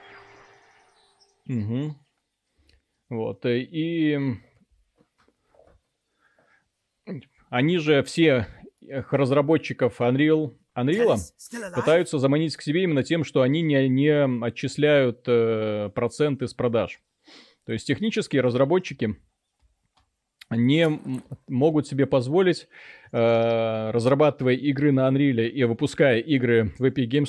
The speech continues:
Speaker 1: Store, <clears throat> оставлять себе подавляющую часть прибыли, то есть не выплачивать эти пять процентов.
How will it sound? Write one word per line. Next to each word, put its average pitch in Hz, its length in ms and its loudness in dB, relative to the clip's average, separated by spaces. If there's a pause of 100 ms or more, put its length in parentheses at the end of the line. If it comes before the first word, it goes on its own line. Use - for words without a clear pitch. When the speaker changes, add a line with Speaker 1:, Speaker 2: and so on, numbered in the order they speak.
Speaker 1:
Store, 208 260 2 (160)
<clears throat> 160 320 2 (320)
оставлять 139 440 2
себе 135 380 0 (220)
подавляющую 139 560 4
часть 135 200 0
прибыли, 160 340 0
то 123 100 -2
есть 113 120 -4
не 123 60 2
выплачивать 127 560 0
эти 113 200 -8
пять 123 260 0
процентов. - 560 -2